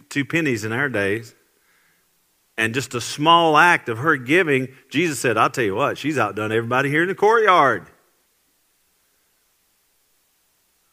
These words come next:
What's some small areas in your life? M-, maybe it's taking your neighbor a hot meal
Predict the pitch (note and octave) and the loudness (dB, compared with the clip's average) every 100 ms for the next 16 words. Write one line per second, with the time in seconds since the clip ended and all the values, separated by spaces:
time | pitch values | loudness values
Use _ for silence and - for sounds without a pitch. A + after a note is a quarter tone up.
0 | _ _ _ - B2+ F3+ - - F#3 - | _ _ _ -14 -2 -2 -2 -6 -10 -10
1 | - E3+ E3 E3 D#3+ D#3 C#3+ C3 C#3 C3 | -8 -6 -2 0 0 0 0 -4 -8 -6
2 | A#2+ C3+ C#3 A#2+ - _ _ _ _ - | -4 -4 -2 -4 -10 _ _ _ _ -20
3 | - C#3 - B2 B2 C3+ F3+ G#3+ G3+ - | -16 -16 -10 -6 -4 -2 0 -2 -4 -6
4 | F3 E3+ - D#3+ C#3+ C3 D3 D#3+ A#2+ G#2 | -8 -8 -8 -6 -6 -4 -4 -4 -4 -4
5 | G#2 C#3+ C#3 B2 D#3 B2 D#2+ | -4 -6 -6 -6 -6 -6 -8